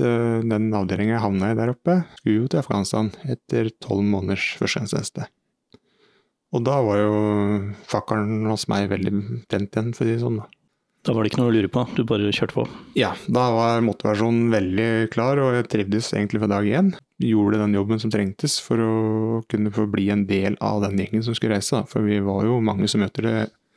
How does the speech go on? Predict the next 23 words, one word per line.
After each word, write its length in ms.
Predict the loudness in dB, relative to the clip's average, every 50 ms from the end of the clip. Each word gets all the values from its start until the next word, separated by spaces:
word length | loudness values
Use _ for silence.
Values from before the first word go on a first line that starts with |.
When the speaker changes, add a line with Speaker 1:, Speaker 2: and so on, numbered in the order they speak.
| _ _ _ _ _ _ _ _ _ _ _ _ _ _ -2
Speaker 1:
møtte 240 | -2 0 0 -2 -2
opp 240 | -2 -6 _ -12 -10 -6
der 240 | -2 -2 0 0 0
oppe 140 | -2 -2 0
på 80 | 0
førstegangstjenesten, 580 | 0 0 0 -2 -2 -2 -4 -2 0 -2 -2 -2 -2 -4 -4
og 80 | -4 -2
så 140 | -2 -2 -2
var 160 | 0 0 0
det 60 | 0 0
veldig 160 | 0 -2 -4
få, 220 | -4 -4 -2 -2 -2 -4 _ _ _ _ -6
eh, 240 | -4 -4 -2 -2 -4
i 60 | -2
forhold 320 | 0 0 0 0 -2 -4 -4 _
til 80 | -2 0 0
det 80 | 0 0
da, 80 | -2 -4 -4
som 100 | -4 -6
skulle 240 | -4 -4 -6 -6 -4
reise 320 | -6 -8 -8 -8 -10 -4
til 140 | -2 -2 -2
utlandet. 380 | -2 -4 -6 -4 -4 -4 -6 -8